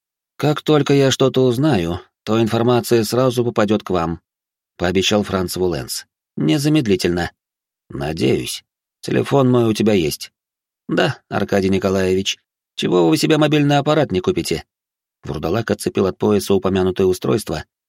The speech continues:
выдвинул из верхней части тоненькую антенну с кругляшом, а на нижней откинул овальный динамик.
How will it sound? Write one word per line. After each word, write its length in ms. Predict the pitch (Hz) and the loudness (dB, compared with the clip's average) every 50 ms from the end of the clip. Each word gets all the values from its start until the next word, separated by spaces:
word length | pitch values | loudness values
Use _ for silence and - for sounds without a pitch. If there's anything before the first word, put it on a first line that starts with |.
| _ | _
выдвинул 400 | - 85 87 82 87 87 87 85 | -4 -4 -4 -2 0 -2 -2 -2
из 160 | - - 90 85 | -2 -6 -2 -2
верхней 320 | 92 87 - - 92 87 | -2 -2 0 -2 -4 0
части 320 | - 95 92 - - - | 0 -2 -2 0 -2 -4
тоненькую 520 | - - - 95 95 92 90 - - 90 87 | -4 -2 -2 -2 0 0 0 0 0 0 0
антенну 360 | 85 85 - - 113 107 95 | -2 -2 -2 -2 -2 -2 -2
с 40 | - | -2
кругляшом, 540 | - 95 90 92 90 90 - 98 90 87 - - _ _ _ _ _ _ _ _ | -4 -2 0 0 0 0 0 0 -2 -2 -4 -8 _ _ _ _ _ _ _ _
а 100 | - 87 | -2 0
на 100 | 87 90 | 0 2
нижней 320 | 120 143 147 131 131 127 | 2 0 0 2 0 0
откинул 440 | 123 - 107 - - 123 117 113 110 | 0 -2 -4 -2 0 0 0 0 0
овальный 380 | - 98 92 95 92 92 95 90 | 0 -2 0 0 0 0 0 0
динамик. 480 | 95 92 90 78 67 65 64 - - | 0 0 -2 -2 -4 -6 -10 -14 -18